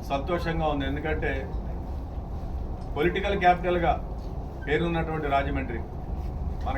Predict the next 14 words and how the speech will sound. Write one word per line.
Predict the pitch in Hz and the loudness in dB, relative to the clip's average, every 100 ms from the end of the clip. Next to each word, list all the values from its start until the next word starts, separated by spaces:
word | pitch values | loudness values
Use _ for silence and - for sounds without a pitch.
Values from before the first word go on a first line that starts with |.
| - | 2
కంబైన్డ్ | 147 170 180 175 160 | 2 4 4 4 4
జిల్లాలో | 160 160 160 143 175 - - - - - - - 123 | 4 4 4 0 -2 -6 -4 -4 -4 -6 -6 -4 0
అమలాపురం | 143 165 160 165 175 165 - - - - - - | 4 4 4 2 2 0 -4 -4 -4 -4 -4 -2
నాది | - - 143 - - - - - - - - - - - - - - - | 0 0 0 -4 -4 -4 -4 -6 -6 -6 -6 -4 -4 -4 -4 -4 -6 -4
సొంత | 143 143 165 | -2 0 4
పార్లమెంట్ | 151 151 147 135 | 4 4 2 0
అయినా, | 127 131 175 - - - - - - - - - - - - - - - - 113 | -2 -2 -2 -4 -6 -4 -4 -4 -4 -6 -6 -6 -4 -6 -6 -6 -6 -6 -4 0
అమలాపురం, | 143 160 160 175 180 156 | 6 6 6 2 4 4
రాజమండ్రి, | 156 165 165 170 151 | 4 2 2 2 4
కాకినాడలో | 147 147 151 147 156 143 135 - - | 4 4 -2 0 0 0 0 -2 -2
మనకు | - - | -4 -4
జిల్లా | 123 156 151 139 - - | -2 4 6 6 2 -2
హెడ్ | 135 - | -4 -2
క్వార్టర్స్గా | 151 143 139 151 | -2 -2 -4 -2